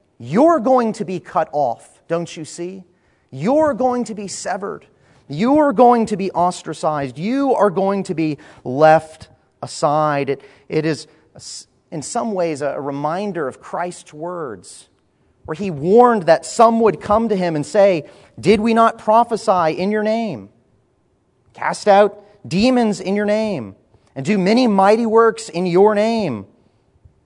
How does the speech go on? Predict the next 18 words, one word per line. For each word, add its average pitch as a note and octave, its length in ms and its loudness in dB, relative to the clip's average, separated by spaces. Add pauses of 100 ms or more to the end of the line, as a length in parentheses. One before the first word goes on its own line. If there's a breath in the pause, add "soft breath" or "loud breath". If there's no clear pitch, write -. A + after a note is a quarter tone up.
(560)
And B2 140 -14
then E3+ 100 -8
I F#3+ 120 -6
will F#3 160 -8
declare F#3 420 -12
to B2+ 100 -12
them, E2+ 280 -16 (1300)
"I A#2 80 -10
never D#3+ 220 -2
knew F3+ 160 -4
you. A2+ 300 -8 (680)
Depart F#3+ 440 -2
from D#3+ 220 -8
me, D#3+ 220 -4
you D3+ 180 -6
workers D3 800 -6
of A#2+ 160 -14
lawlessness." - 920 -12